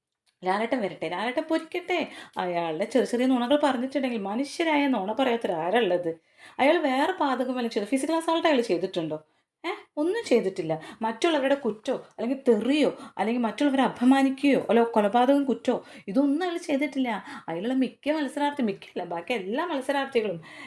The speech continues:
ഈ കുറ്റങ്ങളൊക്കെ ചെയ്തവരേ ഉള്ളൂ അതിൽ, അല്ലാത്തവരില്ല. മറ്റുള്ളവരെ കുറിച്ച് അപവാദം പറഞ്ഞു പരത്തുന്ന ആൾക്കാർ അവിടെ ഫുള്ള്.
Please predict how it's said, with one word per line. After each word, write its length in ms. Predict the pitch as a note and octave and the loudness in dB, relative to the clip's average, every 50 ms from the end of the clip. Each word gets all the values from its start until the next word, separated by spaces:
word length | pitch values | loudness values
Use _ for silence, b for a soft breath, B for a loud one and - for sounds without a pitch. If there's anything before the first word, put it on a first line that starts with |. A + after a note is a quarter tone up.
| A3 B - | -14 B -6
ഈ 120 | G#3 A3 A#3+ C4 D4+ E4 D#4+ A#3+ | -4 -4 -4 -4 -4 -4 -4 -4
കുറ്റങ്ങളൊക്കെ 640 | A#3 - B3+ B3 B3 - A3 G3+ G#3 G#3 G#3 - A3 | -4 -2 -4 -4 -2 -4 -6 -6 -6 -6 -4 -4 -4
ചെയ്തവരേ 500 | G#3+ - A3+ G3 F#3 F#3 F3 F3 F3 F#3 G3+ | -2 0 0 0 0 -2 -4 -6 -4 -2 0
ഉള്ളൂ 400 | A#3+ C4 B3+ G#3 G#3 A3+ B3+ A#3 F#3+ - - _ _ _ - | 0 0 0 0 0 0 0 0 -2 -4 -12 _ _ _ -12
അതിൽ, 220 | G3+ F3+ F#3 D#3+ D#3 D#3 _ _ - | -10 -8 -8 -8 -10 -14 _ _ -10
അല്ലാത്തവരില്ല. 680 | F#3 F#3 G3+ G3 G3 - A3 A3 B3 A#3+ G3+ G3 G3 G3+ E3+ - - _ _ _ _ _ - | -8 -6 -6 -6 -6 -6 -6 -4 -4 -4 -4 -4 -4 -4 -4 -4 -6 _ _ _ _ _ -8
മറ്റുള്ളവരെ 340 | G#3 G#3 A3 G#3 G3 F#3+ | -6 -4 0 0 0 0
കുറിച്ച് 200 | F#3+ F#3+ - G3+ | -2 -4 -2 -2
അപവാദം 400 | F#3 F3+ F#3+ G3 G3 G3 F#3+ G3 F#3+ | -2 0 2 2 4 4 2 2 0
പറഞ്ഞു 260 | F#3+ F#3 F#3 F#3 F#3+ | -2 -2 -2 -2 -2
പരത്തുന്ന 420 | F3+ F#3 F3+ F3+ - F#3 F#3 F3+ F#3+ | -2 -2 -2 -2 -4 -4 -2 -2 -2
ആൾക്കാർ 400 | - G3 G3 F#3+ - G3+ F#3+ F#3 E3 - B B B B | 0 0 -2 0 0 2 2 2 2 -2 B B B B
അവിടെ 200 | B - B3 C4+ | B -2 0 0
ഫുള്ള്. 340 | C4+ - D#4 D4+ C#4+ A3+ | 0 0 0 2 2 0